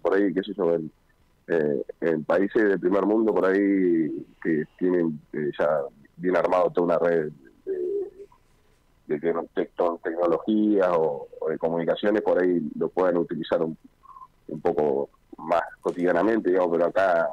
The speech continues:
nosotros creo que, que va a pasar un tiempito todavía hasta que esto realmente sea parte de,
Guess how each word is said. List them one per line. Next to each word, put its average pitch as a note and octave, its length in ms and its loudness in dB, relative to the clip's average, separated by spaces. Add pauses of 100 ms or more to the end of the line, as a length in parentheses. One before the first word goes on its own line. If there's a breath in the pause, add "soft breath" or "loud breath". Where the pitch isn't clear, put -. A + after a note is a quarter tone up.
(340)
nosotros E2+ 440 -4
creo E2 160 0
que, D2+ 120 -8 (440 soft breath)
que E2+ 80 -2
va F2+ 80 2
a - 60 0
pasar F#2 220 0
un E2+ 100 -2
tiempito E2+ 360 0
todavía D#2+ 380 2
hasta E2+ 160 -4
que C#2+ 220 -2
esto D2+ 500 -4
realmente E2 460 0 (840)
sea F2 140 2
parte E2+ 320 -2
de, D2 320 -2